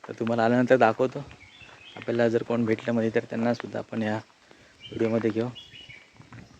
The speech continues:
चला तर खाली जाऊया. मित्रांनो, हे पाहू शकता, मतदान केलं आहे आणि प्रत्येकाने आपला हक्क बजावलाच पाहिजे, कारण हाच आपला अधिकार आहे,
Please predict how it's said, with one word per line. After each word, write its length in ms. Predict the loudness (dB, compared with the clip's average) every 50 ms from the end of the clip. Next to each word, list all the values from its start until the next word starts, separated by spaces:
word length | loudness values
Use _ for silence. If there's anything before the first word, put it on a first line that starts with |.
| -20 -12 -10 -10 -10 -10 -14 -16 -10 -4
चला 180 | -2 0 0 0 0
तर 80 | 0 -2 -2 -4 -12 -18 -20 -20 -18 -10
खाली 140 | -6 -2 -2
जाऊया. 200 | 0 0 0 -4 -4 -8 -20 -18 -14 -14 -10 -10 -10 -12 -6 -6 -6 -6 -6 -20 -20 -20 -12
मित्रांनो, 300 | -10 -4 -2 2 4 4
हे 40 | 4
पाहू 180 | 4 4 2 2
शकता, 260 | 2 -2 -4 -4 -8 -8 -4 -4
मतदान 340 | -4 -2 0 2 2 2 4
केलं 200 | 4 2 2 2
आहे 140 | -2 -4 -12 -20 -20 -20 -20 -20 -20 -20 -20 -20 -20 -20 -20 -20 -20 -20 -20 -20 -20 _ -12 -6
आणि 220 | -4 -2 -2 -4 -6 -10 -20 -20 -20 _
प्रत्येकाने 420 | -14 -14 -6 -4 0 2 4 4 4
आपला 220 | 2 2 2 0
हक्क 240 | 0 0 -2 0 0
बजावलाच 420 | 4 4 6 6 6 6 6 4
पाहिजे, 240 | 2 -2 -2 0 -2 -6 -8 -14 -20 -20 _ -18 -12 -12 -10 -10 -10 -14 -14 -14 -20 -20 -16 -2
कारण 200 | -2 0 2 2 0 -2 -8 -20 -20 -20 -20 -18 -16 -14 -4 -4
हाच 120 | 4 4
आपला 180 | 4 6 8 8
अधिकार 300 | 8 8 8 6 6 4
आहे, 80 | 2